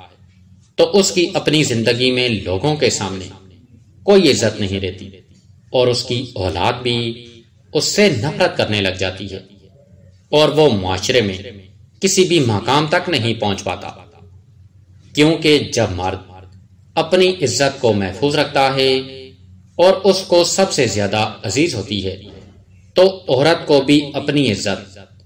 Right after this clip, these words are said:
सबसे ज्यादा अजीज होती है। यहां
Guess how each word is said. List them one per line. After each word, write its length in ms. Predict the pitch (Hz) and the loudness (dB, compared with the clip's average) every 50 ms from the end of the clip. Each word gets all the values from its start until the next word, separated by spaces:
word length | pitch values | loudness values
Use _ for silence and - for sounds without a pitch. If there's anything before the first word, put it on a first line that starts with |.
| - - _ - - - - | -20 -20 _ -20 -20 -18 -14
सबसे 520 | - - - 104 104 - - - 110 104 | -10 -6 -6 -6 -6 -4 -2 0 0 0
ज्यादा 380 | 95 - - - 92 95 135 139 | -2 -4 -6 -6 -4 0 0 0
अजीज 300 | 143 139 131 135 135 131 | 0 0 0 -4 0 0
होती 240 | 131 123 - 143 135 | 0 0 0 0 0
है। 180 | 120 127 123 123 123 123 123 127 123 123 123 123 - - - _ _ _ _ - - | 2 2 2 2 2 -2 -4 -10 -16 -18 -20 -20 -20 -20 -20 _ _ _ _ -12 -2
यहां 360 | 101 110 104 - 123 143 170 | -2 0 0 2 2 0 0